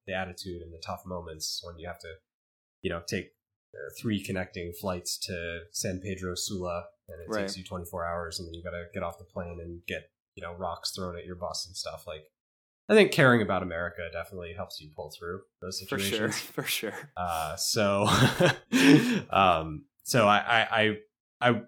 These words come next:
Speaker 1: would like it if that was the case, but I, I don't have any, you know, I don't have any information either way. So
Speaker 2: We don't know yet. All right. Well,
Speaker 1: but
Speaker 2: we'll
Speaker 1: he,
Speaker 2: see.
Speaker 1: sick player.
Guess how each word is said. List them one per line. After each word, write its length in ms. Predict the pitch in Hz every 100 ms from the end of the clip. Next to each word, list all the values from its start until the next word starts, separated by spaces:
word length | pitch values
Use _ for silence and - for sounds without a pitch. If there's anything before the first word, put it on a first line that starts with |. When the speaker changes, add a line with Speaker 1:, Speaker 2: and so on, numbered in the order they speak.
| _ -
Speaker 1:
would 240 | 139 127
like 320 | 120 120 120 117
it 100 | 104
if 140 | 98
that 200 | 104 -
was 160 | 92 -
the 100 | 92
case, 340 | 110 90 -
but 80 | 90
I, 240 | 90 82 101
I 20 |
don't 140 | 95
have 160 | 98 90
any, 240 | 85 85 85 - _ _ -
you 80 | 92
know, 120 | 73 _ _ -
I 80 | 104
don't 80 | 101
have 120 | 92
any 300 | 90 82 -
information 520 | 95 - 87 80 - 73
either 160 | 69
way. 180 | 62 62
So 180 | - - 80 - -
Speaker 2:
We 120 | 131
don't 160 | 113 104
know 140 | 95
yet. 260 | 95 92 - -
All 140 | 202
right. 280 | 190 156 165
Well, 180 | 165 180
Speaker 1:
but 120 | 127
Speaker 2:
we'll 80 | 135
Speaker 1:
he, 60 | 123
Speaker 2:
see. 80 | 139
Speaker 1:
sick 240 | 185 -
player. 300 | 156 131 90